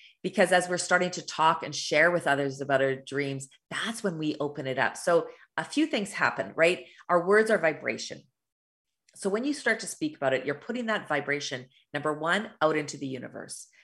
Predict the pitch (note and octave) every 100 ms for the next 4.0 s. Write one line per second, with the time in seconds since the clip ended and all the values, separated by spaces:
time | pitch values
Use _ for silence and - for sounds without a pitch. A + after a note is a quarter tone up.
0 | _ - F3+ G3 G3 F#3+ G#3 G#3+ G3 F#3
1 | - E3 D3+ C#3+ C3+ D#2 - - _ E3+
2 | G3 A3 G#3 - E3 - C#3 C#3 C3+ B2
3 | C3+ D#3 - - F3 F#3+ G3 E3 C3 -